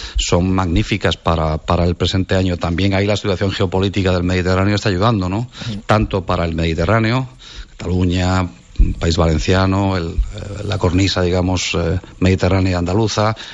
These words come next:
Speaker 1: las propias Islas Canarias vivirán una temporada estupenda, ¿no?
Speaker 2: Por ci-, bueno, aprovechando esto, estos datos que, que, que dice optimistas, ¿quiere decir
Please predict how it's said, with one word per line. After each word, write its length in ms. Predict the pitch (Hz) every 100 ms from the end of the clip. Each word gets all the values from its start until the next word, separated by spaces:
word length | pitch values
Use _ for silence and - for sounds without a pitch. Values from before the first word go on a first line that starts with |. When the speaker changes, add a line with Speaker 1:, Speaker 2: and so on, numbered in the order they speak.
| - -
Speaker 1:
las 200 | 98 95
propias 420 | - 101 95 90
Islas 260 | 95 92 90
Canarias 500 | 98 101 101 110 110
vivirán 400 | 98 87 82 85
una 140 | 87
temporada 400 | 82 82 90 87
estupenda, 380 | 95 - 90 92
¿no? 140 | - - - 120 - - -
Speaker 2:
Por 140 | 131
ci-, 140 | - - 127
bueno, 200 | 180 139
aprovechando 560 | 127 123 120 107 135 156
esto, 240 | 156 180
estos 260 | 151 165 147
datos 280 | 151 156 143
que, 220 | 160 147
que, 220 | - 151 139
que 160 | 143
dice 220 | 143 143
optimistas, 500 | 135 120 139 147 185
¿quiere 160 | - 233
decir 240 | 226 151